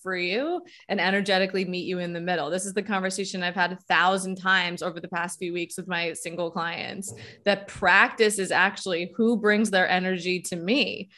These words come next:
And if you're too busy pushing and in a fantasy about the kind of future that you've already decided you have with a total stranger, then that person can't bring anything to you. And I love too that you just talked about perfection,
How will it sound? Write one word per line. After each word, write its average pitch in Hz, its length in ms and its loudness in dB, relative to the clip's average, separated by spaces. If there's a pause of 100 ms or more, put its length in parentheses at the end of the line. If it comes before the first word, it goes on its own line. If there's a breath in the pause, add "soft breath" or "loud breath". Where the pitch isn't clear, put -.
(200 soft breath)
And 226 320 8
if 202 120 2
you're 240 220 6
too 233 180 -2
busy 220 340 4
pushing 214 680 0
and 185 160 2
in 214 240 4
a 208 80 4
fantasy 208 600 2
about 190 220 2
the 190 60 -2
kind 208 240 2
of 196 100 0
future 196 340 -2
that 185 140 0
you've 185 120 -2
already 190 320 2
decided 190 440 0
you 185 120 0
have 180 400 4
with 180 180 -4
a 170 80 -6 (100)
total 190 320 0
stranger, 190 760 0 (340 loud breath)
then 202 340 4
that 196 240 4
person 214 340 0
can't 214 340 0
bring 180 220 -2
anything 175 800 -4 (540)
to 208 100 2
you. 185 540 0 (320 loud breath)
And 220 500 8 (260)
I 196 140 6
love 208 480 8
too 269 240 0
that 196 120 2
you 185 120 0
just 190 220 -4
talked 202 220 -2
about 175 220 0
perfection, 175 800 -2